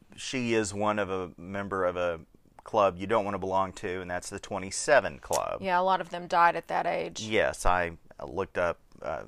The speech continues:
Speaker 1: you can find the list, including people you've never heard of, but, you know,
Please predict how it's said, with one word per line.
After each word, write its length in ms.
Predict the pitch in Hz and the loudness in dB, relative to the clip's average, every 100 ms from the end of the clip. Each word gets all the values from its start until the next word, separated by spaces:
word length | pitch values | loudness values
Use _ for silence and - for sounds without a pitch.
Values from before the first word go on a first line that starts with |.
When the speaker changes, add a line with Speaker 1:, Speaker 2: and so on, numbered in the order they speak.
| - | -12
Speaker 1:
you 140 | 98 | -12
can 160 | 98 90 | -10 -12
find 400 | - 113 104 101 | 2 4 4 0
the 40 | 92 | -4
list, 680 | 92 110 90 90 - - - - - _ _ | 2 4 4 2 -4 -10 -14 -20 -20 _ _
including 400 | 101 117 110 101 | -6 -2 -2 -2
people 280 | 117 110 101 | -4 -4 -4
you've 140 | 95 | -4
never 260 | 101 101 87 | -2 0 -2
heard 280 | - 120 107 | 4 4 6
of, 280 | 85 76 95 | 4 2 0
but, 160 | 85 85 _ _ - | -4 -6 _ _ -18
you 120 | 82 | -14
know, 140 | 64 | -14